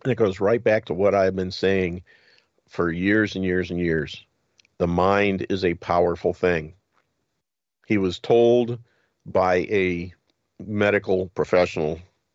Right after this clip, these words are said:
you know, somebody on a pedestal, little white lab coat and stethoscope around his neck,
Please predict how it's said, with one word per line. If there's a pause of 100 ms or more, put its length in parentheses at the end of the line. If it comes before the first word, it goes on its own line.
(100)
you
know,
somebody
on
a
pedestal, (440)
little
white
lab
coat
and
stethoscope
around
his
neck,